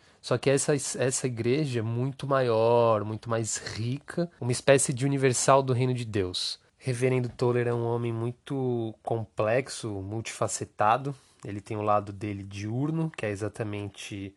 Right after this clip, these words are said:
diz respeito aos cumprimentos dos serviços e das práticas religiosas na igreja, de batina, atendendo as pessoas, na formalidade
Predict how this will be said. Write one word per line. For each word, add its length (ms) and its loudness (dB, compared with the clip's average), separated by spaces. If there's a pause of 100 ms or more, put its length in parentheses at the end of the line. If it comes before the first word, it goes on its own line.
(100)
diz 220 -6
respeito 540 -4
aos 160 -4
cumprimentos 1040 -4
dos 420 -8
serviços 680 -4
e 60 -6
das 160 -4
práticas 440 -2
religiosas 760 -2
na 120 -6
igreja, 840 -2 (340)
de 120 -10
batina, 1000 -4
atendendo 560 -6
as 80 -8
pessoas, 1080 -4
na 260 -8
formalidade 1300 -4